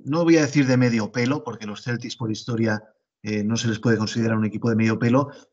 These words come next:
pero no es un equipo que esté en las apuestas ni tan siquiera para entrar en el top tres de la conferencia este. Eh, eh, Stevens desde el despacho ha agitado el avispero, se ha quitado a los jugadores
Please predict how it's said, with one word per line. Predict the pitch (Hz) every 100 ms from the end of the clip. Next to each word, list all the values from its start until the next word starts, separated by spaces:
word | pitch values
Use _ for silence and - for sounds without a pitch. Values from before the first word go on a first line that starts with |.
| _ -
pero | 117 113
no | 135
es | 143 156
un | 143
equipo | 127 123 117 123 131 139 - _ _ _ -
que | 123
esté | - 117
en |
las | 127 123
apuestas | - 117 - - 131
ni | 127
tan | 110 107
siquiera | - 101 117 120 127 131 - _ _ -
para | 107
entrar | 104 110 110
en | 117
el | 104
top | 120 110
tres | 110 107
de | 113
la | 107
conferencia | 104 104 101 101 98
este. | 127 - 98 _ _ _ _ _
Eh, | 110 107 110 110 104 101 98 _ - - _ - _
eh, | 117 110 110
Stevens | - 151 147 151 139
desde | 139 131 143
el | 139
despacho | 135 151 151 123 123
ha |
agitado | 127 139 135
el | 131
avispero, | 131 131 - 160 170 196 -
se | 131
ha |
quitado | 127 139 135
a |
los | 127
jugadores | 131 127 127 131 131 131